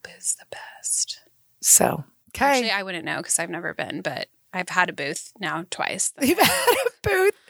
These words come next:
Speaker 2: Ah.
Speaker 1: But, you know.
Speaker 2: The people who got the booth, though, had fun.
Speaker 1: They did. And really, yeah. Thank you for everybody who entered in our giveaway. Or it was
Speaker 2: Oh, that
Speaker 1: very
Speaker 2: was fun.
Speaker 1: spontaneous, but yeah, it
Speaker 2: That
Speaker 1: was
Speaker 2: was
Speaker 1: really
Speaker 2: fun.
Speaker 1: fun. So
Speaker 2: Kaylee, we're sorry.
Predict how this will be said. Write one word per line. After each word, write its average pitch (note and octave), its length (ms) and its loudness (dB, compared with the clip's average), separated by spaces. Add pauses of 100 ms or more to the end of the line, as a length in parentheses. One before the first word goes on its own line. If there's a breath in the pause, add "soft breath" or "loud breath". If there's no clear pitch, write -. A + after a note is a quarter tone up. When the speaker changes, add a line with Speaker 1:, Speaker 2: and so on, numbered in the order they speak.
(800 loud breath)
Speaker 2:
Ah. F4 640 2
Speaker 1:
But, C#4+ 200 2
you C#4+ 120 2
know. A3 380 0
Speaker 2:
The A#3+ 80 4
people D#4 200 2
who E4 80 0
got C#4 200 4
the C4 40 -4
booth, C4 260 0
though, C#4 120 4
had A#3 180 2
fun. D#4 440 2
Speaker 1:
They F#3+ 160 -2
did. E3+ 460 4
And F3+ 420 -6
really, F3+ 540 -2
yeah. E3+ 200 0
Thank G#3 260 2
you A#3 120 2
for G3+ 100 6
everybody F3 480 2
who F3 80 0
entered E3+ 320 -2
in D#3+ 120 -4
our E3 100 0
giveaway. E3 400 0
Or D#3+ 140 -4 (540)
it A#3 60 -2
was A#3 100 0
Speaker 2:
Oh, B3 60 2
that - 20 -6 (100)
Speaker 1:
very B3+ 80 6
Speaker 2:
was A#3+ 120 4
fun. G3 320 6
Speaker 1:
spontaneous, D#3+ 680 2
but - 360 2
yeah, - 180 -2 (100)
it - 240 -10
Speaker 2:
That F#3+ 120 6
Speaker 1:
was D#3+ 120 4
Speaker 2:
was - 40 4
Speaker 1:
really D#3 180 0
Speaker 2:
fun. E3+ 300 -6
Speaker 1:
fun. - 20 -20 (100)
So - 340 2 (160)
Speaker 2:
Kaylee, E3+ 340 2
we're D#3 100 -6
sorry. D#3 540 -2